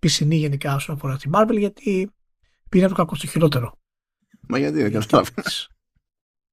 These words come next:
Speaker 1: έτσι, ε, το λέω έτσι γενικά. Το, δεν ξέρω,
Speaker 2: <laughs>
Speaker 1: δεν έχω στοιχεία.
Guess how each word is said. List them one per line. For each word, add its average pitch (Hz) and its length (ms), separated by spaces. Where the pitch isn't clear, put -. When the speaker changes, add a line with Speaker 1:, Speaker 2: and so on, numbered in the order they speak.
Speaker 1:
έτσι, 214 380
ε, 214 260
το 214 140
λέω 226 160
έτσι 180 260
γενικά. 170 320
Το, 147 80
δεν - 180
ξέρω, 165 360
Speaker 2:
<laughs> - 220
Speaker 1:
δεν 180 100
έχω 147 340
στοιχεία. 139 460